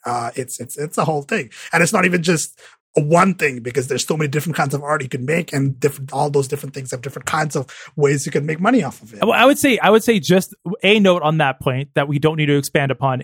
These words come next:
Speaker 2: is ultimately me and you are Mastodon for a reason.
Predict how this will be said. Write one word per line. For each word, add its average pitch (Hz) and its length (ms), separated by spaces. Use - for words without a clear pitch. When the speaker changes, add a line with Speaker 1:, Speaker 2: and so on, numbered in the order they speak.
Speaker 2:
is 120 460
ultimately 175 680
me 233 180
and 180 120
you 160 180
are 131 100
Mastodon 123 440
for 107 200
a 104 40
reason. 104 400